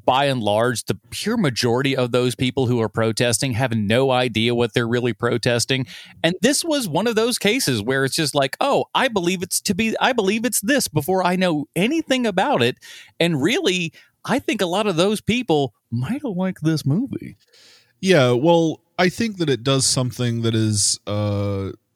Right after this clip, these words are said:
Speaker 2: a little frustrating to me personally, uh, just as a, uh, stylistic choice, but I think overall,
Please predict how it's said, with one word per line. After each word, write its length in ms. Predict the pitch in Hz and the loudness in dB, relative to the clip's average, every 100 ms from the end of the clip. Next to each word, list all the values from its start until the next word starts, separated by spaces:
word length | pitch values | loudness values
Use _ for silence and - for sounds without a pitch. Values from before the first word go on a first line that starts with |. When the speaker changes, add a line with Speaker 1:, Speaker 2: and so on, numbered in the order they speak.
| _ _ 147 | _ _ 0
Speaker 2:
a 40 | |
little 220 | 151 185 | 4 4
frustrating 1080 | 143 135 135 - 131 117 110 107 104 104 104 - _ - | 2 2 2 2 2 2 2 2 0 -2 -6 -10 _ -6
to 120 | 123 | -2
me 140 | 113 | 0
personally, 760 | 101 151 151 - 127 113 104 92 98 _ - | 2 2 2 0 0 0 0 -2 -8 _ -6
uh, 220 | 104 98 | -4 -2
just 260 | 113 - | -2 -2
as 180 | 113 104 | -2 0
a, 320 | 101 95 92 - _ _ _ _ _ _ _ _ _ _ | -2 -2 -6 -12 _ _ _ _ _ _ _ _ _ _
uh, 320 | 95 98 95 92 | -4 -2 -2 -4
stylistic 760 | 101 127 110 120 160 - 110 | -4 0 0 2 2 0 -2
choice, 600 | - 113 98 95 - - 110 | -2 -2 0 0 -2 -4 -6
but 260 | 107 117 | -2 0
I 120 | 113 | 0
think 280 | 107 123 107 - | -2 -2 -6 -4
overall, 1000 | 117 110 110 113 120 117 110 107 101 | -4 -2 -2 0 0 0 0 -2 -2